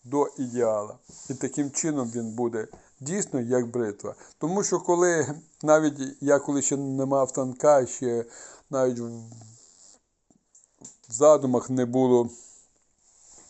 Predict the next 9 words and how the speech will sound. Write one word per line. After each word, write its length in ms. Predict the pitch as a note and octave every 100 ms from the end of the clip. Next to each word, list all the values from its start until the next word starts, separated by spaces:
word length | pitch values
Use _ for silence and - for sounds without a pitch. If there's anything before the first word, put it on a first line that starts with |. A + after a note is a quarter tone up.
| - - _ - - - C3+ -
точити 420 | C#3 B2+ C#3 C#3
ножі, 680 | C3 B2+ C3 C3 D#3 D#3 B2
я, 340 | A2+ A#2 A2+ - - - -
я 140 | C3+ C3+
бачив, 380 | D3 C#3+ C3+
як, 480 | B2 B2+ C3 C3 B2+
як 280 | C#3 B2+ B2
точили 400 | C3 - C#3+ C3
ми, 320 | B2 B2 A#2